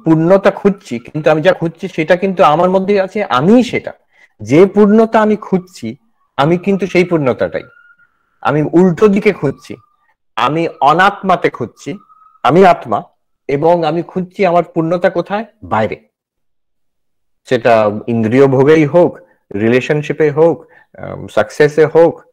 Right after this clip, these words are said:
হ্যাঁ, সেটা কামে হোক, অর্থে হোক, এ, কিংবা আরো meaningful একটা ধার্মিক জীবনযাপনেই হোক, I am trying to find happiness outside। কোনোটাই ভুল নয়, কিন্তু ওই পূর্ণতাটা কিন্তু সে বাইরে নেই,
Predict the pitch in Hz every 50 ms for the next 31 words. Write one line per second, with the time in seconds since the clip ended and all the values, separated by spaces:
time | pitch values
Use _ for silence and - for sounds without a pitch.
0 | _ _ _ _ - 95 - - 71 _ _ _ _ - - - - 90 - -
1 | - - - - _ _ _ - 113 113 120 123 127 127 120 123 127 127 127 123
2 | 113 110 110 - - - 127 120 113 135 135 135 135 - _ _ _ _ _ _
3 | _ _ - 113 98 151 - 175 170 175 165 143 143 151 160 156 139 - - -
4 | 131 131 143 156 151 147 143 127 - - 131 123 120 113 - - 113 110 - -
5 | - _ _ - 98 110 127 123 127 127 123 117 110 113 113 120 120 117 123 117
6 | - - 127 127 117 107 131 147 151 - _ _ _ _ - 127 139 135 - 151
7 | 147 160 160 147 165 156 - - 120 123 139 160 180 - _ _ _ _ _ -
8 | - 104 107 - 127 123 135 165 165 - _ _ _ 104 120 120 117 - - -
9 | - - - _ _ _ _ _ _ _ _ - 202 240 240 254 262 262 214 208
10 | 233 247 233 196 156 120 117 151 - _ _ _ _ - 170 175 190 190 220 214
11 | - _ _ _ _ _ _ _ 143 156 156 143 147 - 156 170 185 208 220 233
12 | 240 233 247 233 240 240 214 240 226 233 226 233 190 151 139 151 175 175 170 135
13 | 104 98 92